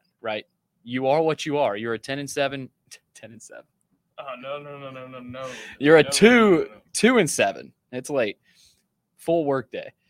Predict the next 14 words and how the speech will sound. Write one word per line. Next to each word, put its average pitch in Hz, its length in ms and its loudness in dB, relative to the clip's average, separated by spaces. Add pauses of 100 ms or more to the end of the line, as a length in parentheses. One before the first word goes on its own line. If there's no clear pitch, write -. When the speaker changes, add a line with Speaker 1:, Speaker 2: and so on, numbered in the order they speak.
(320)
Speaker 1:
Two 226 220 -2
and 208 120 -4
seven 151 320 -4
football 123 400 -4
team, 110 440 -12
right? 151 220 -4
You 165 200 0
are 151 160 4
what 156 180 -4
your 143 80 -6
record 135 280 -4
says 117 200 -4
you 104 120 -8
are. 101 240 -8